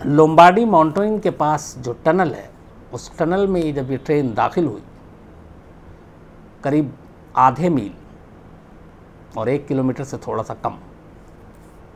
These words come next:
ये ट्रेन, ये टनल था लंबा। ट्रेन दाखिल तो हुई, लेकिन दूसरी तरफ से ये ट्रेन बाहर नहीं निकली। कुछ वक्त बीता, लोग बड़े हैरान। जो उस वक्त रेलवे के स्टाफ थे,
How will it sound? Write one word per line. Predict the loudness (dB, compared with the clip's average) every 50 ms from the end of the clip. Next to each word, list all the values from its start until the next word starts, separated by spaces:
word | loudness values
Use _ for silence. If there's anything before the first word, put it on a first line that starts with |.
| -18 -10 -6
ये | -6 -6
ट्रेन, | -2 0 2 2 2 2 0 -4 -6 -12 -8
ये | -4 -4 -4
टनल | -2 0 0 2 2 0
था | -2 -6 -10
लंबा। | -12 -12 -12 -16 -20 -20 -20 -20 -20 -20 -20 -20 -20 -20 -20 -20 -20 -12 -4
ट्रेन | -2 0 0 0 0
दाखिल | 0 -2 -2 -2 -4 -4
तो | -2 -2 -4
हुई, | -4 -6 -12 -16 -20 -20 -20 -20 -20 -20 -20 -20 -12 -8
लेकिन | -8 -4 -2 -2 -2 -2 0
दूसरी | 0 0 0 -2 -2 -4 -4
तरफ | -4 -2 -6 -6
से | -4 -4
ये | -4 -4
ट्रेन | -4 -6 -6 -6 -8
बाहर | -10 -8 -8 -8 -8
नहीं | -10 -14
निकली। | -14 -14 -16 -18 -18 -18 -20 -20 -20 -20 -20 -20 -20 -20 -20 -20 -20 -20 -20 -20 -20 -20 -20 -20 -20 -20 -20 -20 -20 -20 -20 -20 -20 -20 -20 -20 -20 -20 -20 -20 -20 -20 -18 -12 -10
कुछ | -10 -6 0
वक्त | 0 0 0 0
बीता, | -2 -4 -4 -4 -6 -8 -10 -12 -16 -18 -18 -20 -20 -20 -20 -20 -20 -20 -20 -20 -20 -20 -20 -20 -18 -18 -18 -16 -16 -16 -14 -12 -10
लोग | -8 -6 -4 -6 -6 -4
बड़े | -4 -4 -4
हैरान। | -4 -4 -4 -4 -4 -4 -6 -8 -10 -12 -16 -18 -18 -18 -18 -18 -18 -18 -18 -18 -16 -14
जो | -12 -8 -6 -4
उस | -4 -4 -4 -4 -6
वक्त | -6 -4 -4
रेलवे | -6 -4 -2 -2 -2 0 -2 -2
के | -2 -2 -4
स्टाफ | -4 -2 0 2 2 2 0 -2 -12
थे, | -12 -12